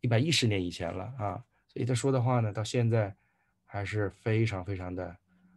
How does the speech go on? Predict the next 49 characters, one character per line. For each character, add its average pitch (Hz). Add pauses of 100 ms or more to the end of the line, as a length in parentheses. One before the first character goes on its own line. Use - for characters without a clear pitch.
(180)
啊， -
受 110
益。 101 (360)
所 127
以 120
它 120
是 110 (120)
叫 98
科 131
学 110
管 101
理 95
的 92 (180)
原 101
理 107
啊， 98
是 -
原 98
理。 107
所 -
以 127
就 127
在 135
这 131
个 127 (260)
几 117
个 120
原 113
理 139
基 120
础 107
之 113
上， 123 (300)
比 -
如 107
说 -
可 113
以 113
发 117
展 92
出 107
什 92
么 101 (360)
管 120
理 123
心 110
理 104
学 95
呀， 107